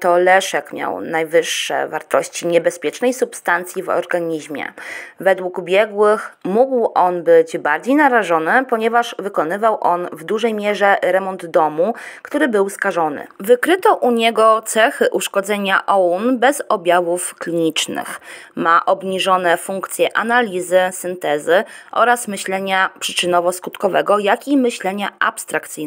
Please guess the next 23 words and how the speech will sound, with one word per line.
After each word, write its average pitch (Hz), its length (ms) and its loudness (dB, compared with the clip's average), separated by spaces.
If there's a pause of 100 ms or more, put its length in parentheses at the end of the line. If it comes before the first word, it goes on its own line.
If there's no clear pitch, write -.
(920)
Ponadto 214 680 2
na 180 280 2
skutek 226 580 0
przewlekłego 196 720 2
zatrucia 165 520 -2
rtęcią 160 640 0
miał 208 420 2
on 247 260 4
stwierdzony 175 720 0
zespół 165 420 0
lękowy. 143 560 -2 (160)
Biegli 247 560 0
nie 214 120 -2
mogli 285 300 4
wykluczyć 254 760 0
tezy, 165 880 4
że 170 420 4 (100)
cechy 208 520 2
tych - 300 -4
uszkodzeń 160 720 0
z 151 100 -12
biegiem 165 460 0
czasu 185 540 0